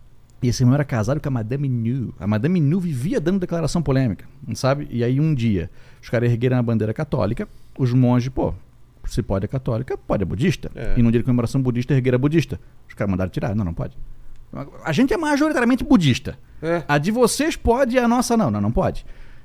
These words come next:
Speaker 1: E aí, como forma de protesto, aconteceu um dia que um desses monges, ele foi até um cruzamento e atirou fogo em si mesmo.
Speaker 2: Cara.
Speaker 1: A Madame Nu disse, "É, se ele quer atirar fogo em si mesmo, eu dou o fósforo."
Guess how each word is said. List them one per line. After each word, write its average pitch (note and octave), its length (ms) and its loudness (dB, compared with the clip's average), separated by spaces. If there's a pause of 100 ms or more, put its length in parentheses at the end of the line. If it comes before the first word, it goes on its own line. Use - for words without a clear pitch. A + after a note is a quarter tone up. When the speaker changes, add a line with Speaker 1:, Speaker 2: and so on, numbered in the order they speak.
Speaker 1:
E A#3+ 80 -2
aí, A#2 120 2
como A#2 180 2
forma A2+ 240 0
de A2 60 0
protesto, C3 600 0
aconteceu C3 460 -2
um A2+ 80 2
dia G#2+ 240 0
que A2+ 140 -6
um A2 100 0
desses A#2+ 320 -4
monges, B2 280 2
ele C#3 100 -2
foi - 160 -4
até A#2 100 -4
um A#2 80 -2
cruzamento C3+ 540 -4
e - 0 -
atirou D3+ 160 -6
fogo C3 200 -2
em A#2 60 2
si F3 140 -4
mesmo. - 260 -4 (140)
Speaker 2:
Cara. D#3 500 -12
Speaker 1:
A C#3 100 2
Madame D3 440 2
Nu C3 160 0
disse, A#2+ 340 -2
"É, E3 160 -4 (240)
se - 140 -8
ele A#2+ 100 -2
quer C#3 240 -4
atirar B2 180 -2
fogo C3 220 0
em C3 40 2
si B2+ 140 -2
mesmo, C3 240 0
eu E3+ 160 -2
dou D#3+ 120 -2
o C3+ 40 0
fósforo." - 440 -6